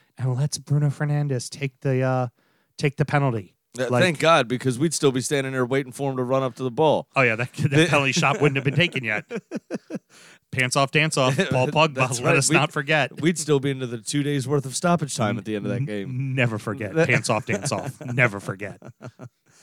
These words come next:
Speaker 2: Um, I think that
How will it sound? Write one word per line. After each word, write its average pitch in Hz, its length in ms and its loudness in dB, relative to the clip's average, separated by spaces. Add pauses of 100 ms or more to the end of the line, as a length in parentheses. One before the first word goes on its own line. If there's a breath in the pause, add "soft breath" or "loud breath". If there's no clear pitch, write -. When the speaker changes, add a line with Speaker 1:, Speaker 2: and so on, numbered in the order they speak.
(420 soft breath)
Speaker 2:
Um, 135 460 0 (140)
I 156 200 0
think 165 640 -4 (680)
that 123 680 -2